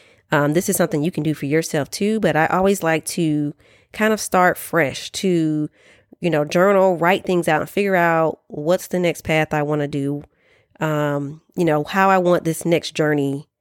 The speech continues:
to feel, because I can't control completely how it's gonna unfold. But how do I wanna feel on this next journey or this next phase of life, right? So you can do that for your birthday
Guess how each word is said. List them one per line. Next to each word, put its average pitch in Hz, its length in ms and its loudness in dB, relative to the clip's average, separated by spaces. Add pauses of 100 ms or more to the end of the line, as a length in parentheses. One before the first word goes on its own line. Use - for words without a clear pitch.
(480)
to 180 140 2
feel, 156 800 0
because 170 220 -2
I 170 60 4
can't - 260 0
control 170 300 0
completely 160 400 -2
how 151 220 2
it's 147 80 -6
gonna 156 180 0
unfold. 139 540 0 (480)
But 180 100 2
how 214 140 0
do 220 80 2
I 202 60 4
wanna 185 180 2
feel 156 340 0
on 156 200 0
this 156 200 -2
next 151 240 -2
journey 147 300 0
or 156 80 0
this 147 180 -8
next 156 220 -4
phase 139 240 -4
of 151 80 -10
life, 190 360 -2
right? 143 220 -4
So - 100 -8
you 175 40 -8
can 180 100 0
do 175 80 -2
that 160 140 0
for 147 80 -6
your 143 80 -2
birthday 190 560 2